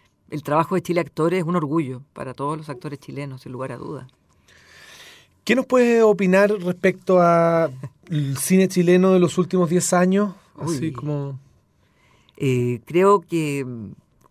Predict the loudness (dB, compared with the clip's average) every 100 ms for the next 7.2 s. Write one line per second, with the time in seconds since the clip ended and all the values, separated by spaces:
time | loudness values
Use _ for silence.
0 | _ -10 -8 -12 _ -6 -4 -4 -6 -4
1 | -2 0 -4 -10 _ -4 -4 -6 _ _
2 | _ -4 -2 -4 -10 -16 -18 _ _ _
3 | -4 0 0 4 4 4 0 -4 -6 -10
4 | -10 -16 -16 _ _ _ _ _ _ _
5 | _ _ _ -8 -6 -4 -2 -2 -2 -6
6 | -6 -6 -6 -6 -6 -6 -4 -6 -8 -8
7 | -10